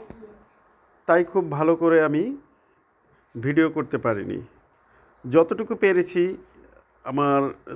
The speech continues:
ছোট মেয়েকে সাথে নিয়ে, মেয়ে বলতে একটাই আমার, মানে ছোট। আশা করি আপনারা ভিডিওটা দেখে নিরাশ হবেন না। দেখতে থাকুন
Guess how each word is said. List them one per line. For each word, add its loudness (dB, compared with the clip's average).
ছোট 0
মেয়েকে 4
সাথে -4
নিয়ে, 0
মেয়ে 2
বলতে 2
একটাই 0
আমার, 0
মানে -8
ছোট। 0
আশা 2
করি 6
আপনারা 4
ভিডিওটা 2
দেখে -2
নিরাশ 4
হবেন -2
না। -6
দেখতে 2
থাকুন 2